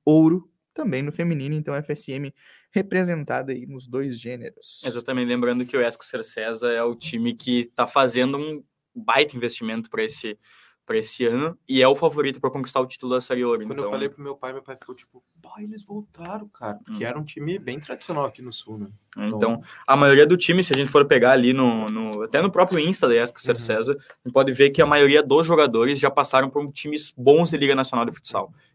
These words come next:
Speaker 2: Então é um time que foi bem montado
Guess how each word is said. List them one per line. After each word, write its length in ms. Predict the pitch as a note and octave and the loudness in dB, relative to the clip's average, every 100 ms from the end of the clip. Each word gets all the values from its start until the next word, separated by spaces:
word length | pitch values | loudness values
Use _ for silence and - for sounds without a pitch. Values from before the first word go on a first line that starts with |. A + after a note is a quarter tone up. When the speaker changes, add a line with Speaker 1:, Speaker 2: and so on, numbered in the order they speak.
| - | -16
Speaker 2:
Então 240 | A#2+ A2+ | -8 -4
é 40 | A2+ | -4
um 80 | |
time 280 | A2+ - A#2+ | -4 -2 -4
que 200 | - A#2 A2+ | -4 -14 -2
foi 140 | C#3 | 0
bem 180 | C#3+ C#3 | 4 2
montado 800 | C#3 C#3+ C#3 A2+ A#2+ C#3 E3 F3 | 2 -4 -2 0 2 2 -2 -4